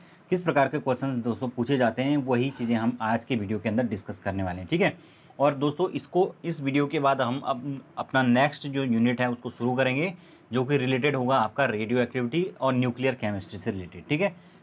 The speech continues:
तो आप लोग मेरे साथ लास्ट तक बने रहना दोस्तों, और वीडियो को समझते हुए चलना और ख़ुद से जो है क्वेश्चंस को करने का प्रयास करना, ठीक है। तो चलिए दोस्तों, शुरू करते हैं हमारा आज का सेशन।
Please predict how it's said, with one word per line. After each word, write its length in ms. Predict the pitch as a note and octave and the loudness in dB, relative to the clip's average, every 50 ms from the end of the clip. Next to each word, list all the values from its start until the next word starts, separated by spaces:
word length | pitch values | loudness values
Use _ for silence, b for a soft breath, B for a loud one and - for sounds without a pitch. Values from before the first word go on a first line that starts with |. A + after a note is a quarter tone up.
| B | B
तो 60 | - B2+ | 2 4
आप 140 | B2 B2+ | 4 4
लोग 120 | C#3+ D3 D3 | 4 2 4
मेरे 200 | D3 C#3+ C#3+ C#3 | 4 4 2 2
साथ 160 | - D3+ C#3 | 0 0 2
लास्ट 300 | B2+ B2 B2 B2+ A#2 - | 4 4 2 2 0 -2
तक 80 | D3 C3 | -4 -2
बने 240 | A#2 A2+ A#2 A#2+ | 0 2 2 4
रहना 220 | A#2+ A#2+ A#2+ B2 B2 | 4 4 4 4 2
दोस्तों, 400 | A#2+ A#2+ A#2 A#2 - D#3 F3 - | 2 0 0 -2 -4 -4 -4 -2
और 200 | - B2 A#2+ A#2+ | 0 0 0 2
वीडियो 280 | A2 A2+ G#2+ A#2 A#2+ | 0 0 2 2 2
को 140 | A#2+ - B2 | 2 0 -4
समझते 360 | A#2+ - A2 A2 G#2 - - | -8 -6 -8 -8 -6 -2 0
हुए 100 | B2 C3 | 0 0
चलना 400 | B2 B2 C3+ C3 C#3 D3+ F3 F3 B B B B B B - | 2 0 0 0 2 0 -2 -2 B B B B B B 4
और 260 | C3+ D3+ D#3+ - - - | 4 4 4 4 0 -4
ख़ुद 120 | D#3 D3+ | -6 -6
से 160 | - - F3+ | -2 -2 -2
जो 100 | E3 C#3 | 0 0
है 160 | C3 C3+ C#3 C3+ | 0 -2 -2 -2
क्वेश्चंस 480 | B2+ - A#2 - - A#2+ A#2 A#2 - | -4 -4 -6 -4 0 0 0 0 -2
को 200 | - - D#3 E3 | -4 -4 -4 -4
करने 300 | E3 - G#2+ G#2 A2 G#2+ | -2 -2 -2 -2 -2 -4
का 100 | G#2 C#3+ | -4 -4
प्रयास 360 | C3+ - A2 G2 F#2+ F2+ - | -4 -2 -2 -2 -2 -4 -6
करना, 240 | - - E2+ F2 E2+ E2 - | -10 -12 -12 -12 -14 -4 -2
ठीक 120 | E3 E3 | 0 0
है। 140 | G3 F#3 B B B B B B - | 0 -2 B B B B B B -12
तो 60 | C3 | -6
चलिए 260 | A#2+ D3 C#3+ E3 F#3 | 0 2 4 4 4
दोस्तों, 300 | F3+ D#3+ D3+ C#3 - C#3 | 4 4 0 0 -2 -4
शुरू 200 | - - B2+ C3 | -4 -2 -2 0
करते 220 | A#2+ B2+ A#2+ - C3 | 0 0 0 2 0
हैं 80 | B2 | 0
हमारा 240 | A2 G#2+ G#2+ A2 A#2 | 2 2 2 2 2
आज 160 | A2 G#2 G#2 | 0 -2 -2
का 160 | - - D#3+ E3 | -2 -2 -2 -2
सेशन। 340 | - - G#2+ F#2+ - F#2 | -2 -6 -10 -10 -10 -16